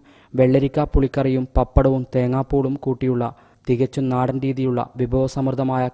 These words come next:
കറികളോടുകൂടിയാണ് ഇവർ ഉച്ചക്കഞ്ഞി പാകം ചെയ്യുന്നത്. കൂടാതെ ഇത്രയും സ്വാദിഷ്ടമായ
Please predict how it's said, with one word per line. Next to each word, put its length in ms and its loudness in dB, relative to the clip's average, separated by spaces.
കറികളോടുകൂടിയാണ് 840 -2
ഇവർ 160 0
ഉച്ചക്കഞ്ഞി 480 -4
പാകം 340 0
ചെയ്യുന്നത്. 340 0
കൂടാതെ 360 2
ഇത്രയും 380 -2
സ്വാദിഷ്ടമായ 600 -2